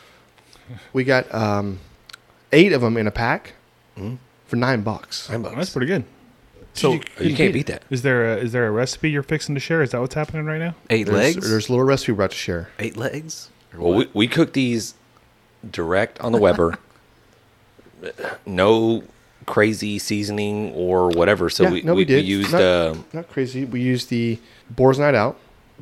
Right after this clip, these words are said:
Speaker 2: Boar's Night Out, White Lightning.
Speaker 1: Yep. And then we went back with
Speaker 2: The Saltgrass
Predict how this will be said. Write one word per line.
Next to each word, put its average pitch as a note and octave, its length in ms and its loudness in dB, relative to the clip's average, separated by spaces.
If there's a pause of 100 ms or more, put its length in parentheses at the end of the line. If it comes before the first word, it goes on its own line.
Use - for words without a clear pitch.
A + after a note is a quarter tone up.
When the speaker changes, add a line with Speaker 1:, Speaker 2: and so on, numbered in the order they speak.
(140)
Speaker 2:
Boar's F#2+ 240 2
Night G#2 180 4
Out, G#2 220 2 (480)
White - 260 4
Lightning. F#2 360 2 (180)
Speaker 1:
Yep. B2+ 200 -2 (180)
And A#2+ 180 -4
then A#2+ 180 0
we B2 80 2
went A#2+ 240 -2
back A#2+ 340 -2
with A2+ 480 2
Speaker 2:
The E2 120 -6
Saltgrass F#2+ 880 0